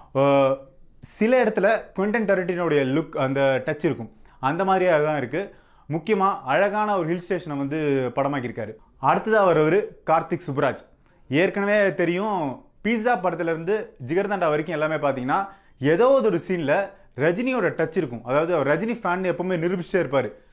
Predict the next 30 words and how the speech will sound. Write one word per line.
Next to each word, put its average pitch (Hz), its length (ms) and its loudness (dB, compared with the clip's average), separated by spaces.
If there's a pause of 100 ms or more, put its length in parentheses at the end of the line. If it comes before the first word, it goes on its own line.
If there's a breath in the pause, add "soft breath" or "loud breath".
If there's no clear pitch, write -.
(180 soft breath)
பீட்சா 208 240 0
படத்துல 165 300 -2
கூட 170 140 0
ஒரு 151 140 0
சீன் 170 180 -6
வரும், 156 340 -4 (380 soft breath)
ஆம், 131 680 -2
ஹீரோயின் 208 540 0
வந்து 165 180 -2
ரஜினி 151 220 0
ஃபேன் 160 220 -4
மாதிரி 143 280 0
காட்டியிருப்பாரு. 117 500 -4 (580 soft breath)
ஜிகர்தண்டாலையும் 190 800 0
ஒரு 139 220 -2
ரஜினியோட 175 440 0
ரெஃபரன்ஸ் 151 300 -4
தான் 151 160 -4
எடுத்திருப்பாரு. 120 360 -6 (340 soft breath)
So, 165 200 0
இப்படி 147 360 2
ஒரு 120 180 4
ரஜினி 170 300 2
ஃபேன் 190 240 0
வந்து 147 480 -4 (260 soft breath)
முழுக்க 233 400 0
முழுக்க 220 520 -2 (200)
வெறித்தனமான 220 680 0
ரஜினி 170 300 0
ரசிகர். 147 440 -2